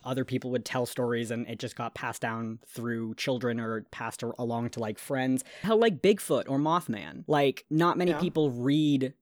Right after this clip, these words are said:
Speaker 1: published books on, there are some of them, but not many people read published books on Bigfoot or Mothman, but, like, you still sort
Speaker 2: I'm
Speaker 1: of
Speaker 2: sure
Speaker 1: know
Speaker 2: they're
Speaker 1: the
Speaker 2: all
Speaker 1: story.
Speaker 2: incredibly well researched.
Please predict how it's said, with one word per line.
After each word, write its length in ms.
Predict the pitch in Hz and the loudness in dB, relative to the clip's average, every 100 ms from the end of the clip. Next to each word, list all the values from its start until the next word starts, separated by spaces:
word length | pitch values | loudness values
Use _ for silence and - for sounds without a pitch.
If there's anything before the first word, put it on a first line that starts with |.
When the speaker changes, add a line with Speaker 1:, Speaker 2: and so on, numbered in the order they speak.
| _ _ | _ _
Speaker 1:
published 540 | - 143 135 127 - 107 | -4 -2 2 0 -2 2
books 320 | 123 123 - | 2 2 -4
on, 200 | 127 117 - - | -4 -4 -6 -4
there 200 | 107 113 | 0 2
are 160 | 117 | 2
some 280 | 117 - 127 | 2 2 2
of 80 | 120 | 2
them, 180 | 110 107 | -2 -4
but 100 | 120 | -2
not 160 | 135 139 | 0 2
many 140 | 143 | 2
people 280 | 135 127 123 | 2 0 0
read 240 | 123 123 | 2 0
published 320 | - 117 113 110 | 0 -4 -4 -4
books 220 | 117 - | -6 -2
on 160 | 117 98 - | -4 -6 -4
Bigfoot 300 | 110 - 110 | -4 -2 -4
or 140 | 117 117 | -2 -2
Mothman, 520 | 151 160 117 107 107 | 0 0 -4 -6 -4
but, 140 | 123 | -2
like, 220 | 131 127 | 0 0
you 100 | 139 | -2
still 220 | 135 165 156 | 0 2 2
sort 240 | - 147 | 4 4
Speaker 2:
I'm 60 | 135 | 6
Speaker 1:
of 60 | |
Speaker 2:
sure 140 | 127 135 | 8 8
Speaker 1:
know 60 | |
Speaker 2:
they're 100 | 123 | 10
Speaker 1:
the 60 | 113 | 8
Speaker 2:
all 240 | 107 101 | 8 6
Speaker 1:
story. 160 | 98 131 | 6 6
Speaker 2:
incredibly 480 | 107 95 95 92 92 | 6 2 2 0 0
well 300 | 92 90 90 | 2 2 2
researched. 720 | 87 87 - 98 117 - - | 0 -4 -2 -2 -2 -8 -16